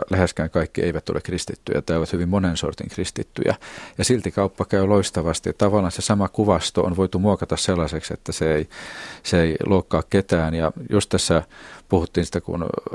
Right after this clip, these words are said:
meidän museon joulutervehdys on nyt muokattu sellaiseksi, että siinä puhuttiin jotain hyvää johlan aikaa. Että tämä niin kuin season's greetings on nyt tullut sitten Suomeenkin. Eli se, että,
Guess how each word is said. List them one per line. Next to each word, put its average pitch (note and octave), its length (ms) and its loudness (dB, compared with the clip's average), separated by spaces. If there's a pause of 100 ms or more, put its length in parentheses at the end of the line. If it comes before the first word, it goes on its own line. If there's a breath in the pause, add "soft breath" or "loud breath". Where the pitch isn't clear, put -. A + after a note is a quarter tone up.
(360 loud breath)
meidän F#2+ 160 0
museon F#2 240 4
joulutervehdys D#2+ 640 0
on F2 60 0
nyt D#2+ 120 -2
muokattu F2 400 0
sellaiseksi, D#2 280 0
että D#2 100 -6
siinä E2 140 -2
puhuttiin - 280 -4
jotain D#2+ 220 2
hyvää E2 240 2
johlan D#2 400 2
aikaa. D2+ 480 2
Että F2 140 0
tämä E2 160 2
niin E2 80 -2
kuin F2 100 0
season's F#2 420 2
greetings F2+ 420 2
on E2 80 0
nyt E2 100 -6
tullut E2 180 0
sitten - 180 -2
Suomeenkin. D#2 600 2
Eli D#2 100 -2
se, E2 160 2
että, D2 260 0